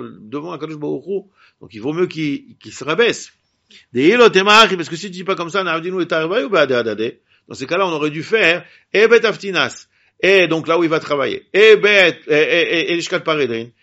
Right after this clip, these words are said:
Et l'endroit où il dort. Et avec le mikveh. Tout ensemble. T'aurais dû le faire. David Adé ensemble. Iname, Tisgele Bechada. Ou alors tu fais tout en même temps,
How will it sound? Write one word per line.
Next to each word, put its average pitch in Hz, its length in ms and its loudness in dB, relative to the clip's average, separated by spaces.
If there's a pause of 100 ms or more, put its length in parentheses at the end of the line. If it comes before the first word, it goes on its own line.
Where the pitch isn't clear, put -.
(160)
Et 113 80 -4
l'endroit 151 400 2
où 143 140 2
il 123 60 -4
dort. 113 360 -2 (220)
Et 143 40 2
avec 160 280 2
le 170 80 -2
mikveh. 113 560 -4
Tout 269 120 -6
ensemble. 302 480 -2
T'aurais 160 160 -4
dû 170 100 -8
le 160 40 -10
faire. 262 300 6 (500)
David 170 300 2
Adé 208 160 4
ensemble. 247 460 0
Iname, 185 500 2
Tisgele 254 420 2
Bechada. 254 540 0 (200)
Ou 170 100 4
alors 247 120 8
tu 202 80 -2
fais 220 140 -6
tout 330 120 0
en 320 60 2
même 294 160 0
temps, 269 260 0